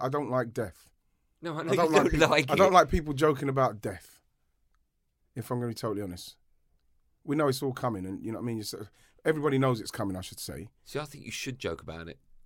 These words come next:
Speaker 1: Why? N-, yeah, but you, you can joke about it, but
Speaker 2: Oh,
Speaker 1: I,
Speaker 2: so you
Speaker 1: it's the
Speaker 2: can
Speaker 1: way you
Speaker 2: joke
Speaker 1: do
Speaker 2: about
Speaker 1: it.
Speaker 2: it now.
Speaker 1: Well, you can joke
Speaker 2: Right.
Speaker 1: about it, but it's
Speaker 2: Okay,
Speaker 1: the way
Speaker 2: I'll
Speaker 1: you
Speaker 2: ask
Speaker 1: do
Speaker 2: the question
Speaker 1: it.
Speaker 2: again. Can you joke about death?
Speaker 1: Well, you can. Yeah, you can joke about death, but, like, if you're gonna tell me joking about death and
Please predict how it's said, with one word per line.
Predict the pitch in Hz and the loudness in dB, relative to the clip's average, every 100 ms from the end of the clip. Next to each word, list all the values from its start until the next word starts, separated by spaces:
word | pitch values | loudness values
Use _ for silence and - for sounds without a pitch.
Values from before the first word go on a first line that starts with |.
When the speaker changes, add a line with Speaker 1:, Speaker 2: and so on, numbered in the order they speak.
| _ _ _ _ _ - - _ - _ | _ _ _ _ _ -20 -20 _ -20 _
Speaker 1:
Why? | 120 113 95 - - _ _ _ _ _ - | -4 -4 -6 -12 -20 _ _ _ _ _ -4
N-, | 135 135 | -2 0
yeah, | 139 123 | 2 2
but | 113 | 2
you, | 120 | -2
you | 127 | -4
can | - 185 143 | 4 6 6
joke | 151 147 | 4 4
about | 95 85 90 | 0 -4 -4
it, | 117 - _ - | -6 -8 _ -6
but | 131 | -2
Speaker 2:
Oh, | |
Speaker 1:
I, | |
Speaker 2:
so | 131 | 0
you | 127 | 2
Speaker 1:
it's | - | 4
the | |
Speaker 2:
can | 143 | 6
Speaker 1:
way | 156 | 8
you | |
Speaker 2:
joke | 135 | 6
Speaker 1:
do | 151 | 4
Speaker 2:
about | 104 | 2
Speaker 1:
it. | |
Speaker 2:
it | 78 | -2
now. | - - | -12 0
Speaker 1:
Well, | 247 | 2
you | 208 | 2
can | 262 269 | 4 4
joke | 202 233 | 8 8
Speaker 2:
Right. | 196 | 8
Speaker 1:
about | 143 139 | 8 8
it, | |
but | 143 175 | 6 4
it's | 107 | 4
Speaker 2:
Okay, | |
Speaker 1:
the | 175 | 6
way | 185 | 8
Speaker 2:
I'll | |
Speaker 1:
you | 165 | 8
Speaker 2:
ask | 170 | 6
Speaker 1:
do | 240 | 4
Speaker 2:
the | |
question | 175 123 | 4 4
Speaker 1:
it. | |
Speaker 2:
again. | 95 - | -2 -4
Can | 151 147 | -4 -4
you | |
joke | 135 127 | -2 -2
about | 120 - | -2 -2
death? | 98 80 - | -4 -4 -4
Speaker 1:
Well, | 226 | -2
you | 202 | 0
can. | - 226 | 0 4
Yeah, | 196 | 8
you | 160 143 | 8 6
can | 196 190 | 4 4
joke | 165 165 | 4 2
about | 160 143 123 | 4 4 4
death, | 101 - - _ _ _ _ _ _ - | -2 -6 -18 _ _ _ _ _ _ 2
but, | 160 | 6
like, | 160 156 - _ _ | 8 8 6 _ _
if | - 139 | -6 2
you're | 220 | 4
gonna | 208 | 4
tell | - 185 | 2 2
me | 165 135 | 2 4
joking | 170 156 151 | 6 6 6
about | 147 143 127 | 6 6 6
death | 151 135 | 4 4
and | 139 127 | 0 0